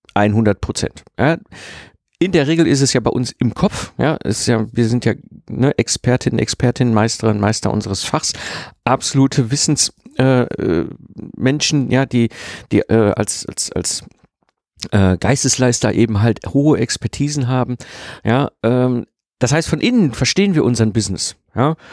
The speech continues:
wir wissen, was wir da tun, wir wissen, warum wir das tun, aber von außen, diese Sicht von außen einzunehmen, fällt uns schwer, bis, bis gar nicht möglich. Ja, also wir sind so gefangen in unserem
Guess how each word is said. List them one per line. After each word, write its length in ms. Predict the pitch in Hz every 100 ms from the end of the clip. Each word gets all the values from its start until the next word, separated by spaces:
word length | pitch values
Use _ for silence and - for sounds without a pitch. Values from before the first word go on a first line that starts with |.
| -
wir 120 | - 220
wissen, 180 | -
was 160 | 131 110
wir 80 | 117
da 80 | 107
tun, 220 | - 104
wir 80 | 117
wissen, 200 | - 151
warum 220 | 180 233
wir 80 | 220
das 240 | 202 190
tun, 380 | - 190 185 185 - - - -
aber 400 | 131 143 135 123 - - -
von 260 | - 143 135
außen, 880 | - 170 233 262 - 156 156 180 214 - _ _ _ _ _ _ _ _ _ _ _ _ _ -
diese 360 | 131 156 147
Sicht 240 | 143 208 -
von 160 | 170
außen 360 | 139 208 - 151
einzunehmen, 540 | 120 131 131 131 135
fällt 260 | - 131 -
uns 160 | 120 -
schwer, 260 | - 127
bis, 220 | 104 104
bis 260 | - 135 -
gar 200 | 127 135
nicht 200 | 139 120
möglich. 400 | 127 147 - - -
Ja, 140 | 104
also 200 | 131 123
wir 60 | 127
sind 200 | 123 135
so 120 | 135
gefangen 520 | 151 - 143 139 156
in 120 | 139
unserem 500 | 113 135 123 120 117